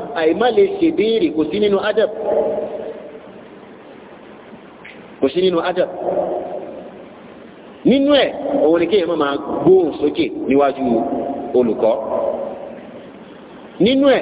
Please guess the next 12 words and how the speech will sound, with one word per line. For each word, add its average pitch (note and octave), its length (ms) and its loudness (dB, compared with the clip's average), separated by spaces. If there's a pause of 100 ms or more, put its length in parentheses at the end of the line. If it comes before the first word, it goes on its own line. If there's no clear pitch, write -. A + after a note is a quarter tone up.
òun E3+ 180 2
ni F#3 80 0
kólùkọ́ D#3+ 400 4
máa D#3+ 200 0 (580)
ṣàlàyé C#3+ 560 2 (920)
kí G3+ 220 -2 (220)
èèyàn F3 320 2
sì G3 120 -4
máa D3+ 160 0
ṣe - 200 -2
nǹkan - 260 -2
míì. F4 160 0